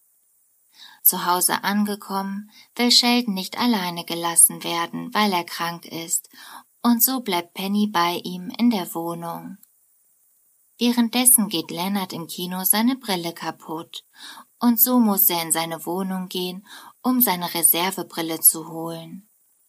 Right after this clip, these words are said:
Mit Minikamera und Aufprallsensor bewaffnet,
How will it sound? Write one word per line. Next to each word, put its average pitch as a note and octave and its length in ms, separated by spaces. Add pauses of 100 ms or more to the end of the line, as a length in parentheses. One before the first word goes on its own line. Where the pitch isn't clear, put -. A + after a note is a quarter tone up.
(500)
Mit B3 220
Minikamera G3 920
und - 240
Aufprallsensor F3 880
bewaffnet, E3+ 800